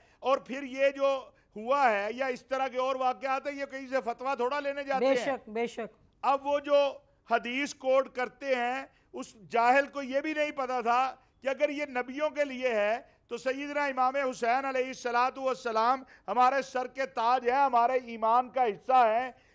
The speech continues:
Speaker 1: उनके बगैर ईमान कामिल नहीं होता है। अ, उनका परचम हम क़यामत के दिन अल्लाह से मांगते हैं, लेकिन नबी तो नहीं है वो।
Speaker 2: बेशक।
Speaker 1: जिस शख्स को ये भी नहीं पता,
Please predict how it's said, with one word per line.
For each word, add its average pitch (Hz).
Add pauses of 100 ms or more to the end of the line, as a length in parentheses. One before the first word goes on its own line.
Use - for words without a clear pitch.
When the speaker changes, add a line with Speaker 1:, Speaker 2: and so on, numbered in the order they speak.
Speaker 1:
उनके 269
बगैर 262
ईमान 240
कामिल 262
नहीं 262
होता 226
है। 233 (300)
अ, 247 (200)
उनका 269
परचम 269
हम 262
क़यामत 247
के 254
दिन 247
अल्लाह 247
से 247
मांगते 226
हैं, 233 (300)
लेकिन 247 (140)
नबी 196
तो 269
नहीं 294
है 294
वो। 254
Speaker 2:
बेशक। 233 (340)
Speaker 1:
जिस 233
शख्स 277
को 285
ये 247
भी 302
नहीं 302
पता, 202